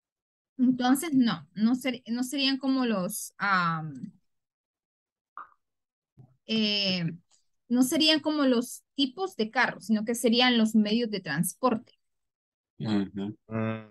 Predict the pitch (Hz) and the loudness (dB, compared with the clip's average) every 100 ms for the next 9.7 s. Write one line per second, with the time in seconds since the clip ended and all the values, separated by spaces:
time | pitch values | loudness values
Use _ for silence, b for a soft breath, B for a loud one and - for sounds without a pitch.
0 | 202 _ _ - - 247 262 415 - 180 | _ _ _ -8 0 4 6 4 0 -6
1 | - - - 240 226 262 262 254 262 240 | -10 -14 -4 0 2 4 4 2 0 2
2 | 247 247 - _ _ _ - 220 208 202 | 2 0 -4 _ _ _ -2 -2 -2 -6
3 | 196 208 - 381 453 - - 220 220 233 | -8 -8 -6 -8 -8 -12 -2 6 6 8
4 | 240 254 285 - 220 214 - 165 175 208 | 6 4 2 -2 -10 -10 -12 -12 -12 -14
5 | 214 330 415 359 - 196 190 _ _ _ | -10 -10 -10 -12 -18 -20 -20 _ _ _
6 | _ - 220 220 240 135 160 190 208 208 | _ -4 0 2 2 0 0 -2 -4 -8
7 | 226 233 233 _ _ - 214 226 285 330 | -8 -10 -10 _ _ 0 2 2 -2 -18
8 | - - _ - 233 - - 175 196 - | -18 -20 _ -20 -20 -18 -8 -6 -6 -8
9 | 226 226 339 330 - - | -10 -8 -10 -10 -14 -20